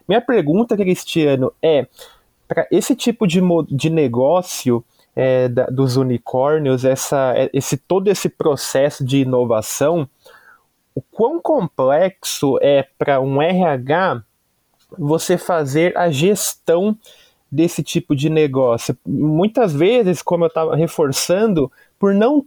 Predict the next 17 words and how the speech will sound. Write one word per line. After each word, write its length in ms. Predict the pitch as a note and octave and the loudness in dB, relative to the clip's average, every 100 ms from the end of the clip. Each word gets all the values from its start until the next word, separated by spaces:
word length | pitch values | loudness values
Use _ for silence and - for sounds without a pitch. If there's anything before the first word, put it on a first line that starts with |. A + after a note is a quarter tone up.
| _ | _
ter 300 | A3+ B3+ D4 | 0 2 2
uma 300 | F#3+ F#3+ F#3 | 0 0 2
referência, 1000 | E3 E3 - D3 C3+ C3+ D#3+ E3 - E3 - _ _ | 2 0 0 -2 0 0 -2 -4 -2 -2 -2 _ _
muitas 480 | D3 F#3 A3+ G3 D#3+ | 0 0 2 0 0
vezes 340 | C#3+ F#3 F#3+ - | 0 2 2 0
por 220 | F#3 E3+ | -2 0
não 400 | E3 F#3+ A#3+ A3 - | 2 2 2 -2 -2
ter 440 | F3+ A3+ G3+ C3 - | 2 2 2 -2 -6
pra 140 | - | -4
determinado 800 | D#3+ D#3+ E3 D#3+ D#3 D3+ D3+ D3+ | 0 0 0 0 2 0 0 -2
tipo 400 | C#3+ - - C3+ - _ - | -4 -8 -4 -4 -4 _ -6
modelo 840 | D3 C#3+ B2 C#3 E3 D#3+ C#3 A#2+ | 0 0 2 2 4 4 2 -2
de 240 | - B2 C3+ | -8 -6 -4
negócio 560 | C3+ C3 C#3 C3+ - | -2 0 0 -2 -4
uma 220 | - D3+ D#3 | -4 0 2
legislação 1120 | E3 C#3+ D3+ C#3+ C#3+ C3+ - - D#3 F3 E3 | 2 2 0 0 0 -2 -6 0 2 2 -2
específica, 1200 | C#3 - - C3 - A#2+ C#3+ D#3+ - C#3+ - C#3 | -8 -8 -6 -4 -4 -2 0 0 -4 -10 -2 -2